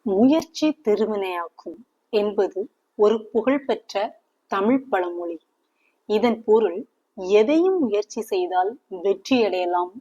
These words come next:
என்பதாகும். எவ்வளவு கடினமான காரியமாக இருந்தாலும் தொடர்ந்து முயன்றால் அது ஒரு நாள்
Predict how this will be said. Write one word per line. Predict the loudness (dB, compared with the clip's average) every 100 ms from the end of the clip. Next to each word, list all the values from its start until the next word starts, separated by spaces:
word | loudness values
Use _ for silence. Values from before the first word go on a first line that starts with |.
| _ -12
என்பதாகும். | -10 -6 -8 -8 -10 -10 -12 -14 _ _ _ _ _ -4
எவ்வளவு | 2 4 4 2 0 -4
கடினமான | -4 0 0 0 0 -4 -10 -12
காரியமாக | -8 -4 -2 -2 0 -2 -4 -4
இருந்தாலும் | -2 -4 -4 -4 -4 -4 -10 -18 _ _ _ _ 2
தொடர்ந்து | 4 6 4 4 2
முயன்றால் | 0 -2 -8 -6 -6 -8 _ _
அது | -4 -2 0 0
ஒரு | 0 0
நாள் | -2 -4 -4